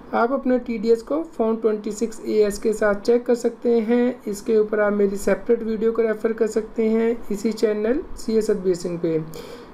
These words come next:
यदि आपके द्वारा rent पे किया गया है और आप एचआरए claim कर रहे हैं तो rent पेड रिसीट होनी चाहिए। यदि आपको कोई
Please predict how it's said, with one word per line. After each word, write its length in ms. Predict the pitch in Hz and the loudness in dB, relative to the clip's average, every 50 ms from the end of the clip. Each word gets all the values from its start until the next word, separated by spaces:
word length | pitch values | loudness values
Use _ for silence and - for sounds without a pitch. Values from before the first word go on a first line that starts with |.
| - - - | -8 2 4
यदि 200 | 233 226 233 269 | 4 4 4 2
आपके 280 | 277 262 240 240 - 240 | 2 2 0 2 0 0
द्वारा 380 | 202 220 214 220 220 214 220 220 - | 2 4 4 4 4 4 4 2 2
rent 320 | 196 196 202 220 240 247 240 - | 0 0 2 2 2 2 0 4
पे 160 | 240 226 214 214 | 4 4 4 4
किया 240 | - 226 214 208 | 2 0 0 0
गया 260 | 202 202 208 208 208 208 | 0 0 0 0 2 2
है 220 | 208 202 196 220 | 0 0 0 -2
और 120 | 214 214 214 | -2 0 0
आप 180 | 208 208 208 | 0 -2 -2
एचआरए 420 | 208 196 196 - 214 208 208 233 254 | -6 -4 0 2 2 4 4 4 2
claim 280 | 247 - 226 214 208 214 | 2 2 2 2 2 0
कर 140 | 208 214 208 | -2 -2 0
रहे 300 | 208 202 196 208 220 214 | 0 0 2 4 4 4
हैं 420 | 202 196 214 214 214 214 240 247 - | 4 2 2 2 2 0 0 -4 -2
तो 200 | - 214 208 208 | 2 4 4 4
rent 260 | 202 196 196 202 214 208 | 4 4 2 2 2 0
पेड 280 | - - 220 208 202 196 | 0 4 4 4 4 4
रिसीट 400 | 196 196 196 - - 220 233 233 | -2 -6 -8 -4 -4 -2 0 2
होनी 220 | 240 220 208 208 202 | 2 2 2 0 -4
चाहिए। 480 | 202 - 208 202 202 214 214 220 214 220 214 214 - - - - - - - - - - | -4 -2 -2 0 0 2 2 2 2 0 -2 -6 -10 -16 -16 -16 -16 -16 -16 -8 0 2
यदि 200 | 220 214 240 262 | 2 4 4 4
आपको 260 | 269 240 240 240 247 233 | 4 4 2 0 -2 -2
कोई 120 | 240 247 | -2 -2